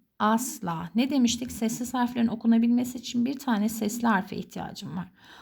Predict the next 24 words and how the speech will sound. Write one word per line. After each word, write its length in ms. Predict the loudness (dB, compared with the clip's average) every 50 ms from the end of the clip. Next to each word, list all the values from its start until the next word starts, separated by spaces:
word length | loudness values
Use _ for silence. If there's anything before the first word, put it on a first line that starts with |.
| -20 -20 _ _ -6
O 60 | -2
zaman 280 | 0 2 4 6 6
yanındaki 580 | 8 8 8 8 6 6 6 4 2 0 -2 -6
E'yi 400 | -4 -2 0 2 4 4 2 2
aldım. 760 | 2 2 2 2 0 0 -2 0 2 2 0 0 -6 -12 -16 _ _ _ _ _ _ _ _
Tre 400 | 0 4 6 6 8 6 4 2 -4 -10 -20 _ _ _ _ _ -6
diye 220 | -4 -4 -4 -4
bir 40 | -4
şey 260 | -4 -4 -4 -4 -4
oldu. 460 | -4 -4 -4 -6 -6 -6 -6 -8 -8 -2
Tamam, 420 | 0 2 4 4 4 6 4 4
bunu 200 | 6 6 4 4
okuyabiliyorum. 1040 | 4 0 -4 -4 -6 -4 -2 0 2 2 2 4 4 4 4 4 2 2 0 -2 -2 -4 -8 -16 -20 -20 -20 _ _ _ _
Fakat 540 | -4 -4 -2 2 2 2 2 0 -8 -18 _ _
sonra 440 | -20 -8 -4 -2 0 0 0 0 -2
tek 320 | -4 -4 -6 -6 -4 -4
başına 320 | -2 0 2 4 4 4
bir 60 | 2 0
sessiz 520 | -4 -2 -4 -4 -4 -6 -10 -10 -2 0
harf 240 | 0 0 0 -4 -6
kalıyor 340 | -6 -6 -4 -2 -4 -4 -4
burada. 200 | -4 -2 0 2
N 440 | 2 4 4 6 6 6 6 4
sesi. 420 | 2 0 -6 -8 -8 -10 -10 -12